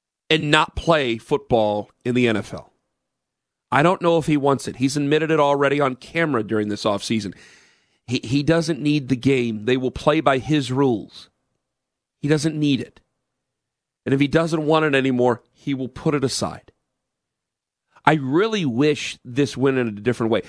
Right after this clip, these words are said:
Antonio Brown, you think about this, eighteen months ago, had the world on a string. He's in Pepsi commercials. Before that, he's on Dancing with the Stars. People love his hair. People love his attitude. People love, and his attitude was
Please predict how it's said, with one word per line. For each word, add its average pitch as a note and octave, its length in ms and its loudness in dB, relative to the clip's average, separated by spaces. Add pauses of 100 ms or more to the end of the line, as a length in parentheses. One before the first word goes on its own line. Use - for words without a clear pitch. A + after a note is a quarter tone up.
(220)
Antonio F#3+ 480 0
Brown, A#2+ 580 2
you E3 140 -8
think F#3 180 -4
about B2+ 220 2
this, A2+ 240 -2
eighteen E3 480 2
months C3+ 260 2
ago, G#2+ 260 -2 (440)
had E3+ 160 0
the F3 60 2
world F3 280 2
on D#3+ 100 0
a C#3 60 -4
string. A2+ 320 -4 (760)
He's D3+ 160 0
in D3 120 0
Pepsi E3+ 340 -2
commercials. E3 580 0 (280)
Before E3 280 2
that, D#3+ 200 2
he's D3+ 160 0
on C3+ 120 4
Dancing D3+ 380 0
with C#3 100 -2
the C3 80 -6
Stars. D3 720 -2 (300)
People E3 240 0
love C#3+ 200 2
his A#2+ 160 -4
hair. D#3+ 440 0 (200)
People D#3+ 240 -2
love C3+ 160 2
his A#2+ 120 0
attitude. D#3 600 0 (240)
People E3 260 0
love, D3+ 220 0
and D3+ 100 4
his D3 160 0
attitude F3+ 400 2
was B2 180 -6